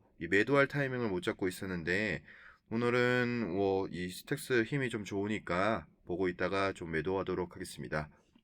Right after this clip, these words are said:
저는 좀 안전하게 매매하는 성향인데 확률적으로 팔십 프로 이상 이 수익이 날 것 같은 이런 코인들만 들어갑니다. 우선은 제가 어떤 식으로 이 급등하는 코인들을 잡을 수 있었는지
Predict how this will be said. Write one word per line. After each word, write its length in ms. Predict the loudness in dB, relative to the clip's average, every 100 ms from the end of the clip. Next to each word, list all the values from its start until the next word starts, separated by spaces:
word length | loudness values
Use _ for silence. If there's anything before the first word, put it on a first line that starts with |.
| _ -16 -16 -20 -18 -4
저는 380 | 2 6 6 6
좀 160 | 6
안전하게 500 | 4 6 6 6 6
매매하는 500 | 6 6 6 4 2
성향인데 840 | 0 -2 -2 -2 0 0 2 0 -2 -10 -20 -20 -20 0
확률적으로 760 | 4 6 8 8 8 8 6
팔십 340 | 4 0 0 4
프로 160 | 6
이상 460 | 6 4 4 4 2 -6
이 160 | -6
수익이 400 | 2 6 6 6
날 240 | 6 4 2
것 160 | 0
같은 420 | 0 0 0 0 -2
이런 540 | -4 2 2 2 -2 -2
코인들만 480 | 2 2 4 2 2
들어갑니다. 720 | 0 0 -2 2 4 2 -2 -14 _ _ _ _
우선은 640 | 2 4 6 8 6 4
제가 360 | 2 4 6 6
어떤 440 | 6 4 4 4
식으로 680 | 0 -2 2 4 6 6 2 -2
이 100 | -10
급등하는 640 | -8 -4 4 6 6 4
코인들을 420 | 2 0 4 4
잡을 280 | 4 -2 -4
수 180 | -6 -6
있었는지 720 | -6 -4 -4 -2 4 4 2